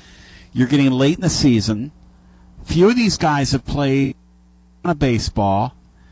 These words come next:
They should know each other by now, and they're no longer freshmen." So I wanna ask you this, Evan. How significant is it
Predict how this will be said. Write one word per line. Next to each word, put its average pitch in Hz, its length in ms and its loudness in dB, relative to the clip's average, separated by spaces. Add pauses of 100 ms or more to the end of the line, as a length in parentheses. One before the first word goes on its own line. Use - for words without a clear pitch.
(240)
They 131 140 0
should 135 280 -2
know 147 320 2
each 196 220 -2
other 117 240 2
by 113 220 -2
now, 107 420 -4
and 147 160 -4
they're 156 100 4
no 160 160 4
longer 156 360 2
freshmen." 117 580 -2
So - 160 -2
I 233 40 2
wanna 254 140 -2
ask 208 240 -2
you 151 60 2
this, 120 240 2
Evan. 98 340 -4 (580)
How 349 200 0
significant 220 680 0
is 123 180 2
it 104 140 -4